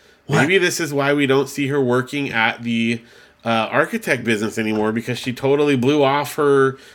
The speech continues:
Speaker 2: her presentation for the architecture convention.
Speaker 1: Oh, what?
Speaker 2: Maybe that's why it's connected now.
Speaker 1: And Bill
Speaker 2: Oh.
Speaker 1: got word of it, and he told Karen.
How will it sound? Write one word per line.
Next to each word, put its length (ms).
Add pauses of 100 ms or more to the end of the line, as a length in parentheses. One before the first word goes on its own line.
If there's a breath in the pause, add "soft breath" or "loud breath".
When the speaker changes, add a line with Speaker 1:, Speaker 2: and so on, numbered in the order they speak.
(120)
Speaker 2:
her 120
presentation 880
for 140
the 80
architecture 580
convention. 540
Speaker 1:
Oh, 320
what? 800 (480)
Speaker 2:
Maybe 440
that's 300
why 240
it's 300
connected 500
now. 580
Speaker 1:
And 200
Bill 180
Speaker 2:
Oh. 40
Speaker 1:
got 240
word 220
of 120
it, 140
and 160
he 140
told 260
Karen. 500